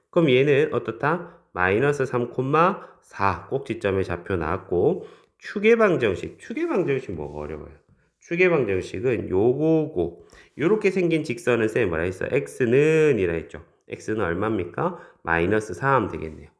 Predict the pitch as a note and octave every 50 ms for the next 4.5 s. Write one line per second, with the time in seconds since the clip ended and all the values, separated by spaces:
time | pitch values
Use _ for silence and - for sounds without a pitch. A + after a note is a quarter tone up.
0 | _ _ _ _ E2+ E2+ E2+ - - E2+ E2+ G#2+ C#3+ E3 C3 F#2 E2 E2 E2 F2+
1 | F2 F2 - - - - E2 - _ _ _ _ _ _ _ - F2+ E2 - E2+
2 | D#2+ D2 C#2+ C#2+ C#2+ C#2+ D2+ F2 A2 C#3+ E3+ F#3+ F3 - - - - - - -
3 | - - - - _ _ - E2+ E2 F#2+ F#2 F2+ F2 E2 F2+ A2+ E3 E3+ D#3+ G2
4 | C#2+ - - - - - - - -